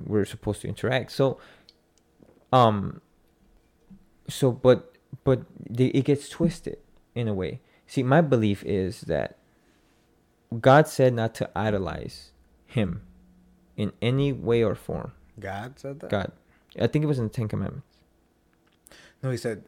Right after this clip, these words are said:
Speaker 2: we shouldn't have any idols.
Speaker 1: Idols.
Speaker 2: We shouldn't have any
Speaker 1: So
Speaker 2: idols.
Speaker 1: idols are, like, figurines and stuff like that.
Speaker 2: Figurines.
Speaker 1: We have represent-, we have a representation of God, a, a, a,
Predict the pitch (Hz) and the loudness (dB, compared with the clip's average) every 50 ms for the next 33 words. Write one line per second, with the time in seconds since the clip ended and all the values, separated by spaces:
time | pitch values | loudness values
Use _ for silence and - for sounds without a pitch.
0 | _ - 110 - - 110 101 101 92 90 101 95 90 87 90 87 87 82 - - | _ -12 -10 -10 -10 -12 -12 -12 -12 -10 -10 -10 -10 -10 -12 -12 -12 -14 -16 -14
1 | - 98 95 92 85 80 - - - - - 113 117 110 92 - - - - - | -10 -10 -10 -8 -10 -12 -16 -16 -6 0 2 4 4 4 2 -2 -8 -16 -20 -20
2 | - _ _ _ _ - 98 104 104 - - 123 107 101 101 104 95 92 92 92 | -20 _ _ _ _ -16 -14 -14 -12 -12 -10 -10 -10 -8 -10 -10 -10 -10 -12 -12
3 | 92 - - 123 117 117 113 110 107 - - - - - 127 127 123 123 117 120 | -4 2 4 6 6 6 6 4 2 -2 -4 -6 -2 0 2 2 2 2 0 0
4 | 117 - - 110 107 104 104 101 98 98 104 104 104 104 - _ _ _ _ _ | -2 -2 -2 0 2 2 4 2 2 0 -2 -4 -6 -8 -10 _ _ _ _ _
5 | _ _ _ - 98 101 92 - - - - 120 101 101 98 95 101 101 98 95 | _ _ _ -4 -4 -4 -4 -6 -6 -2 0 0 2 2 2 2 2 0 0 -2
6 | 92 101 - - - 92 - - - 104 98 95 95 85 71 - 95 120 120 127 | -4 -8 -10 -10 -10 -10 -8 -6 -6 -4 -2 -2 -2 -2 -4 -2 0 2 2 4
7 | 131 143 139 139 135 113 113 - - 135 151 156 170 185 170 175 160 143 - - | 4 4 4 2 0 -4 -4 -4 -2 0 2 4 4 4 4 4 4 2 2 -2
8 | 131 120 110 - 127 117 - 131 120 110 98 - - 92 92 90 92 104 117 117 | -4 -8 -6 -6 -6 -6 -6 -6 -6 -8 -8 -8 -8 -6 -4 -4 -4 -4 -6 -8
9 | - - 95 104 90 - - 104 87 - 98 90 | -8 -8 -10 -8 -4 -2 -2 -2 -2 -2 -4 -6